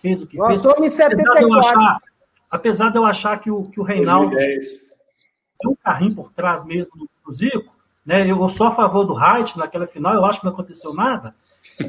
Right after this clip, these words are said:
Speaker 1: É, cara, a narrativa do, do gol de setenta e quatro e da, da, da, da final da, da Libertadores de setenta e sete, que o jogador do, do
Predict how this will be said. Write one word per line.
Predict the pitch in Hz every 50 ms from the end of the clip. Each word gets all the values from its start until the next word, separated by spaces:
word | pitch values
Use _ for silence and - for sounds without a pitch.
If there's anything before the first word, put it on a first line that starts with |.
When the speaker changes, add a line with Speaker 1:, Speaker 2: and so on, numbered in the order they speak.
| 123
Speaker 1:
É, | - 185 202 208 202 196 175 - - - _ _ -
cara, | 254 269 269 240 190 - 120 - - - - - - _ - -
a | 180 190
narrativa | 190 226 254 247 277 254 - - - - 226 240 240 202 202 208
do, | 175 202 214 208 202
do | 190 - 196 196
gol | 190 - 170 180 190 185 - 135 - - _ _ _ _
de | - 190
setenta | 190 - 220 214 - 214 214 208 202
e | 185
quatro | 190 - 170 160 156 143 - - - - - - - _ _ -
e | 226 262 254 - - - _ -
da, | 180 190 220 175 180
da, | 175 220 208 180
da, | 185 208 196 - - -
da | - 208 -
final | - - 226 196 208 233 254 240
da, | 220 220 214 202 190 175 156 147 - -
da | - 190 196
Libertadores | 190 185 202 196 - 196 180 - 180 185 180
de | -
setenta | 185 - 190 185 185 175 - 151
e | 135
sete, | 123 - - 220 277 262 - - - _ - - 554 554 554 - _ _ _ _ _ _ -
que | - 285 269 - - _ -
o | -
jogador | 185 220 254 254 269 240 190 202 262 277 262
do, | 233 262 247 233 208
do | 180 190 208 208 208 202 190 175 156 147 139